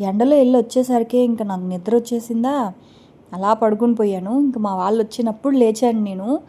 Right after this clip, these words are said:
లేచిన తర్వాత ఇంకా సరే అని చెప్పి ఇంకా టీ పెట్టాను. ఫస్ట్ టీ పెట్టాను, పాలు ఇరిగిపోయాయి. అదేంటో అన్నీ వేసేసాక ఇరిగిపోయాయి అవి. అందుకే మళ్ళీ ఇంకో ప్యాకెట్ తెచ్చి ఫస్ట్ ఒకసారి చెక్ చేస్తున్నాను పాలు మరగబెట్టి. అంటే విరిగిపోతే మళ్ళీ ఎందుకులే, టీ పొడి కూడా వేస్ట్ అయిపోద్ది కదా, అందుకని.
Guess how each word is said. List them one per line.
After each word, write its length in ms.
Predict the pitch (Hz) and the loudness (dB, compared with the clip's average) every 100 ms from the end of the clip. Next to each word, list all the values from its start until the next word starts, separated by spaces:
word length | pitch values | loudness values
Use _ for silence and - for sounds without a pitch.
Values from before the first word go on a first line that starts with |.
| - - - - | -20 -20 -20 -4
లేచిన 420 | 247 240 247 269 | 4 6 6 2
తర్వాత 420 | 254 247 240 247 320 | 4 4 2 2 4
ఇంకా 420 | 349 311 262 254 | 4 4 2 0
సరే 340 | 254 240 247 | 0 2 4
అని 100 | 254 | 4
చెప్పి 320 | 247 247 269 | 2 0 -2
ఇంకా 540 | 330 302 247 240 226 220 | -4 -2 -2 0 0 0
టీ 220 | 220 254 | 0 -2
పెట్టాను. 500 | 247 233 226 233 311 240 | 0 0 0 -2 -2 -4
ఫస్ట్ 280 | - 285 | -4 -8
టీ 140 | 254 254 | -6 -2
పెట్టాను, 580 | 247 240 240 269 427 466 - - | 0 0 0 0 -2 -6 -12 -4
పాలు 220 | 220 214 | -2 0
ఇరిగిపోయాయి. 500 | 208 196 190 196 202 - - _ - _ - - _ - | 0 -2 -6 -8 -10 -14 -20 _ -20 _ -20 -20 _ -4
అదేంటో 400 | 262 302 339 403 | 2 2 4 6
అన్నీ 460 | 359 247 262 320 302 | 6 4 2 2 2
వేసేసాక 480 | 285 330 330 359 | 4 4 4 4
ఇరిగిపోయాయి 640 | 359 320 311 302 302 262 226 | 4 0 0 0 2 2 2
అవి. 280 | 214 254 | 0 0
అందుకే 360 | 330 254 247 269 | 0 0 0 0
మళ్ళీ 280 | 262 247 254 | 0 2 0
ఇంకో 240 | 240 240 | 0 -2
ప్యాకెట్ 420 | 233 233 233 254 | 0 0 0 -6
తెచ్చి 420 | 247 226 - 403 - - - - | -6 -6 -4 -4 -4 -16 -12 -6
ఫస్ట్ 220 | 247 - | -4 0
ఒకసారి 380 | 269 269 247 240 | 0 2 -2 0
చెక్ 220 | 214 226 | -4 0
చేస్తున్నాను 460 | 277 262 262 240 208 | -2 0 0 0 -2
పాలు 320 | 202 196 220 | -2 0 0
మరగబెట్టి. 640 | 226 202 214 220 208 202 - | 0 -2 0 -2 -4 -6 -8
అంటే 200 | 208 208 | -8 -4
విరిగిపోతే 800 | 214 220 233 233 226 226 226 214 | -2 -2 -2 -2 -2 0 -2 -2
మళ్ళీ 380 | 196 196 190 208 | -6 -6 -4 -2
ఎందుకులే, 400 | 202 196 196 202 | -4 -6 -8 -10
టీ 200 | 196 208 | -8 -10
పొడి 240 | 208 196 | -6 -6
కూడా 180 | 190 190 | -4 -6
వేస్ట్ 320 | 180 185 - | -8 -8 -8
అయిపోద్ది 380 | 180 180 165 165 | -8 -8 -12 -10
కదా, 200 | 156 160 | -10 -10
అందుకని. 500 | 170 170 - 170 262 | -10 -10 -12 -6 -6